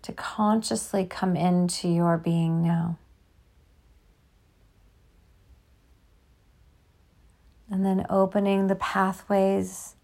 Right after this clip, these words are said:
between you and your guides, inviting any healing that you may need for your body,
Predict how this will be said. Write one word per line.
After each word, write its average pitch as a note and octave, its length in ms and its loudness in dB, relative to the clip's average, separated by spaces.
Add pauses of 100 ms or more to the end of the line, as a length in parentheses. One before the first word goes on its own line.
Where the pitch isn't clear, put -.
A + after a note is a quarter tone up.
(1800)
between A3 400 0
you A#3+ 260 2
and A#3 160 2
your A3 120 2
guides, G3 920 0 (3000)
inviting G#3 600 2
any A3 240 4
healing A3 800 2
that G3+ 180 0
you G#3 140 2
may G3 220 2
need F3+ 540 2
for G3 140 -4
your F#3 180 0
body, F3+ 640 2